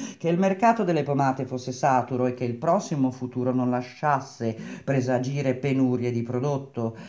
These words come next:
che avrebbero indotto i commercianti a ricorrere alle sue scorte, correva verso casa col velo fluttuante e incaricava Drouot di sottoporre tutta la produzione a un lavaggio e di tramutarla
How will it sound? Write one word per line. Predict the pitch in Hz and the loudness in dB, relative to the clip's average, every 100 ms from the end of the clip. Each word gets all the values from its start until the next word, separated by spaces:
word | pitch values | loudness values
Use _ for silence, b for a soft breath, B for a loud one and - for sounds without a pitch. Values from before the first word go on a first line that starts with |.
| B | B
che | - | -2
avrebbero | 160 202 214 202 | 0 2 2 2
indotto | 180 175 175 214 202 127 | 2 2 2 2 0 -4
i | - | -4
commercianti | 131 127 123 - 165 139 117 117 | 0 -2 -2 0 0 0 -2 -4
a | |
ricorrere | 113 135 190 185 143 113 | -4 -2 4 4 4 0
alle | 110 113 | -2 -4
sue | 117 170 | -4 -6
scorte, | 170 190 202 208 247 240 240 B B B | 0 2 4 2 0 -2 -2 B B B
correva | - 220 170 165 135 120 | 0 2 2 2 2 2
verso | 113 120 - 135 | 2 -2 -4 -4
casa | 147 131 117 113 104 | 2 4 4 2 -4
col | 131 127 | -2 -2
velo | 120 139 120 117 | -2 0 0 -2
fluttuante | - 190 - 143 107 107 107 165 165 - | -2 -4 0 2 4 2 -2 -4 -6 -12
e | - | -4
incaricava | 220 226 214 220 220 147 110 110 | -2 0 0 -2 2 2 4 2
Drouot | 131 190 196 104 - - 139 139 - | 0 -2 0 -2 -2 -6 -8 -8 -10
di | - 190 | -4 -4
sottoporre | - 214 - 214 185 160 160 | -2 -4 -2 -2 2 2 0
tutta | 170 170 | -4 -2
la | 143 123 | 2 2
produzione | 120 120 120 190 214 220 | 0 -6 -4 0 2 2
a | |
un | 175 | 2
lavaggio | 151 143 110 110 107 113 113 B B B | 0 0 0 -2 -2 -2 -2 B B B
e | 131 | 2
di | 135 | 2
tramutarla | 160 185 226 233 101 82 104 104 98 | 4 6 6 4 0 0 0 0 0